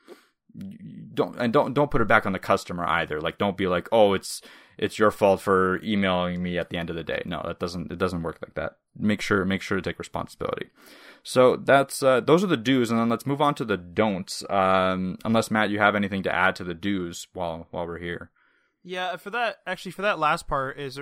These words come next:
Speaker 2: is I have two specific, uh, stories, uh, that I had recently. One of them was, uh, a while ago, and the other one was more recently. So we're working on this one site, or, like, I'm working on this one site that,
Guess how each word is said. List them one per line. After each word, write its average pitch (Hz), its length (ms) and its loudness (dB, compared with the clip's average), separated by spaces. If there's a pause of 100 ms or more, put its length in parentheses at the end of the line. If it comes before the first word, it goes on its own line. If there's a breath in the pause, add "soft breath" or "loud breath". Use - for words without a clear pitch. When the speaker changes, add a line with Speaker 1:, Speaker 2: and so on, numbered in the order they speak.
Speaker 2:
is 139 420 -10 (280)
I 151 60 -6
have 143 100 -6
two 190 320 -6
specific, 160 600 -8 (300)
uh, 139 180 -4
stories, 143 600 -6
uh, 120 440 -6
that 123 160 -8
I 117 60 -10
had 117 280 -8
recently. 117 640 -10 (260 soft breath)
One 175 140 0
of 180 60 0
them 175 80 -2
was, 147 120 -10
uh, 143 60 -14 (160)
a 135 240 -4
while 135 260 -2
ago, 123 160 -8
and 120 80 -12
the 127 60 -14
other 123 120 -12
one 120 120 -14
was 117 180 -16
more 131 160 -14
recently. 127 380 -14 (360 soft breath)
So 160 200 -2
we're 151 100 -4
working 180 240 -4
on 165 120 -2
this 147 120 -8
one 151 140 -6
site, 139 400 -4 (140)
or, 127 280 -4
like, 127 140 -4
I'm 143 180 -2
working 143 180 -4
on 135 40 -6
this 131 100 -8
one 139 140 -6
site 131 380 -4
that, 123 340 -4